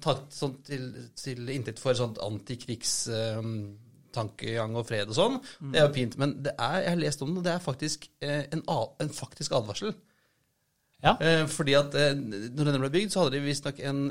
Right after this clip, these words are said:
Speaker 1: en fransk bro av samme konstruksjon, hadde, eh, f-, falt sammen, fordi at en garnison hadde, eller en gjeng hadde marsjert over da.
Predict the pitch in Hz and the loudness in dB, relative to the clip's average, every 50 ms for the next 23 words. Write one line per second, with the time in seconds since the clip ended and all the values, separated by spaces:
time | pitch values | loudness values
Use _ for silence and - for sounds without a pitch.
0 | 139 147 147 143 - - - 139 143 170 175 - - 131 135 131 143 151 156 156 | 0 0 -2 -2 -2 -2 -2 -2 0 0 -2 -2 -2 -2 -2 0 0 0 0 -2
1 | - 160 127 110 107 101 120 123 - 147 143 165 175 220 214 190 185 160 120 107 | 0 -2 -2 -2 -2 -4 -4 -4 -2 -2 0 0 0 0 2 2 2 0 0 -2
2 | 107 104 127 185 226 220 220 240 214 175 175 180 180 180 180 185 185 180 - - | -4 -2 0 0 0 0 -4 -8 -6 -4 -4 -2 -2 -4 -4 -6 -8 -10 -14 -18
3 | - - - _ _ _ _ - 110 151 151 151 - 180 127 - - 120 117 156 | -20 -20 -20 _ _ _ _ -10 -8 -6 -4 0 2 0 2 2 0 0 2 2
4 | 185 160 - - - - _ _ _ - 170 143 127 127 123 123 123 - 131 127 | 2 2 0 -2 -14 -20 _ _ _ -10 -6 -2 0 2 2 2 2 0 -2 -2
5 | 135 127 123 131 143 139 - - 123 120 117 113 123 113 120 123 123 123 120 123 | 0 0 2 2 2 2 0 0 -2 -2 -2 -2 -2 0 2 2 4 2 0 -2
6 | 120 - _ - 123 123 127 127 123 123 120 123 120 113 110 110 113 110 110 127 | -4 -8 _ -4 -2 0 0 2 2 2 2 2 2 0 0 -2 -2 -2 -2 0
7 | 127 127 131 - 131 127 135 143 - 135 127 127 120 110 113 160 | 0 -2 -2 -4 -6 -6 -4 -2 0 2 2 2 2 0 2 0